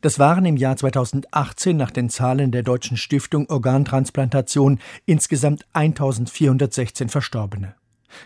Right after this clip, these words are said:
Diese Zahl variiert von Jahr zu Jahr, aber nicht erheblich. Davon konnten aber nur von neunhundertfünfundfünfzig die Organe entnommen werden,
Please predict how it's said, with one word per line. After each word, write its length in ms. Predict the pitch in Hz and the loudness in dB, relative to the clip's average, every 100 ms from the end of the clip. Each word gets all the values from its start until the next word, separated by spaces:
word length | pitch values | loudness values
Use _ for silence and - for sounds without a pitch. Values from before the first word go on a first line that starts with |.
| - | -6
Diese 220 | 135 135 | -2 -2
Zahl 340 | - 135 143 135 - - | 0 2 2 0 -6 -2
variiert 560 | 139 139 - 165 127 | 0 0 0 0 -2
von 240 | - 107 107 | -4 -8 -4
Jahr 240 | 113 117 | -4 -4
zu 120 | - | -2
Jahr, 320 | 139 127 131 | 0 2 0
aber 200 | - 135 | 0 0
nicht 320 | 131 113 - - | 0 -2 -4 -2
erheblich. 560 | 117 120 - - - _ _ - - - | -2 -2 -6 -20 -20 _ _ -20 -20 -6
Davon 380 | - 143 175 160 | 0 2 2 0
konnten 380 | - 170 - 170 | 2 2 2 -2
aber 240 | 165 147 | 0 2
nur 180 | 151 151 | 2 2
von 300 | - 151 147 | 2 4 6
neunhundertfünfundfünfzig 1400 | 151 156 190 165 139 120 - 151 131 131 160 156 - 175 | 6 6 4 4 2 -2 -2 -2 -2 -2 0 0 -2 -6
die 120 | - 170 | -4 0
Organe 480 | 165 127 117 117 | 0 2 2 2
entnommen 480 | 156 135 147 147 156 | 0 0 4 6 6
werden, 320 | 123 110 127 | 4 0 -4